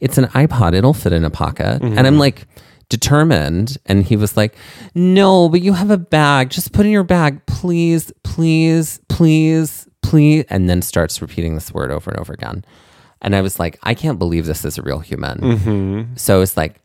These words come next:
Speaker 1: "Fine." In order to keep him quiet, I took the iPod and I put it in my bag. And I was
Speaker 2: Mm.
Speaker 1: like, "Please make sure that I don't forget to give this back to you." He was like, "Oh, no, I promise I won't forget. I won't go anywhere without it."
Speaker 2: Foreshadowing.
Speaker 1: So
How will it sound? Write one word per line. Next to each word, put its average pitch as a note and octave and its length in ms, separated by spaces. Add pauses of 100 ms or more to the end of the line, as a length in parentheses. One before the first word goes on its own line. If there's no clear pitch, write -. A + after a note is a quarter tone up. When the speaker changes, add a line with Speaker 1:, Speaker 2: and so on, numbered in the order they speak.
(120)
Speaker 1:
"Fine." F2 600 (160)
In G2 160
order F#2+ 220
to - 160
keep - 280
him G2 140
quiet, D2+ 480 (180)
I E2+ 120
took - 340
the - 100
iPod D#2+ 540
and D#2+ 120
I D2+ 40
put D2+ 180
it D2 40
in C#2 40
my C2+ 120
bag. C#2 280
And E2+ 120
I E2+ 80
was F2 160
Speaker 2:
Mm. - 100
Speaker 1:
like, - 180 (720)
"Please A#2+ 260
make G2 160
sure F2+ 280
that E2 160
I D#2+ 80
don't D#2 280
forget - 340
to - 100
give - 140
this C#2+ 120
back - 280
to - 120
you." - 160
He - 80
was G2+ 100
like, G#2+ 200
"Oh, B2 100
no, G2 220
I D#2 100
promise C#2 400
I E2 60
won't - 220
forget. - 280
I D2+ 100
won't E2+ 180
go - 100
anywhere G1+ 260
without - 320
it." - 180 (880)
Speaker 2:
Foreshadowing. F#2 760 (420)
Speaker 1:
So A#2+ 640